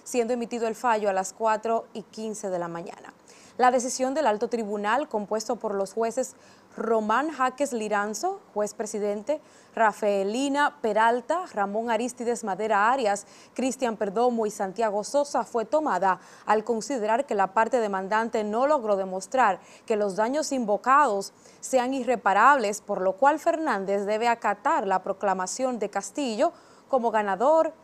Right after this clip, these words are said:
de las primarias. Los representantes legales de Fernández insistieron ante el tribunal que los resultados del voto automatizado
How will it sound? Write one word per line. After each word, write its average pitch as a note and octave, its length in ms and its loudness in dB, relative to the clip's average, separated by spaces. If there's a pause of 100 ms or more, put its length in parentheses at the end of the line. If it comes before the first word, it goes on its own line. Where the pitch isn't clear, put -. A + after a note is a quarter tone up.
(340)
de C4 180 2
las F#3 240 -2
primarias. E3+ 760 -8 (320)
Los B3 220 2
representantes A3+ 880 -2
legales G#3+ 480 0
de G#3+ 120 -4
Fernández A#3 680 -2
insistieron B3 760 -2
ante B3 180 -2
el G#3+ 100 -2
tribunal G#3 540 -2
que - 80 -6
los A3+ 160 0
resultados A3 600 2
del A#3 140 0
voto B3+ 260 2
automatizado G#3 840 0